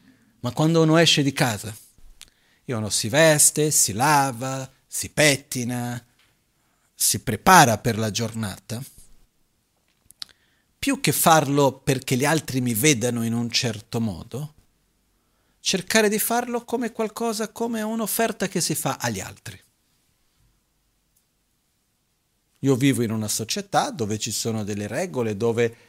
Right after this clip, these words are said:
le persone in qualche modo sono abituati a vedere in un certo modo e cerco di adattarmi alla realtà in cui sono e cerco di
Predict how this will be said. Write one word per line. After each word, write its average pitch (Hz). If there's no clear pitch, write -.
le 117
persone 120
in 120
qualche 127
modo 127
sono 127
abituati 120
a 113
vedere 123
in 123
un 151
certo 190
modo 262
e 160
cerco 202
di 165
adattarmi 156
alla 117
realtà 104
in 101
cui 123
sono 101
e 123
cerco 170
di 139